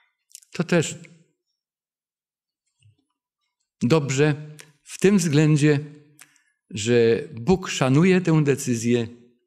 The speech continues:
i pozwala wam być kimkolwiek być chcecie.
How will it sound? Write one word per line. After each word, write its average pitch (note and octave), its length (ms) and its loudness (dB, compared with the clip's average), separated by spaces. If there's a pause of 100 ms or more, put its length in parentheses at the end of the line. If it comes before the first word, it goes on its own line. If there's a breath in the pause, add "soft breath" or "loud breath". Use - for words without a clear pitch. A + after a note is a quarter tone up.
(160)
i B2 80 -2
pozwala A#2 520 -2
wam A2 280 -2
być G#2+ 360 -6 (320 soft breath)
kimkolwiek C3+ 680 -2
być G2+ 420 -10 (100)
chcecie. - 640 -16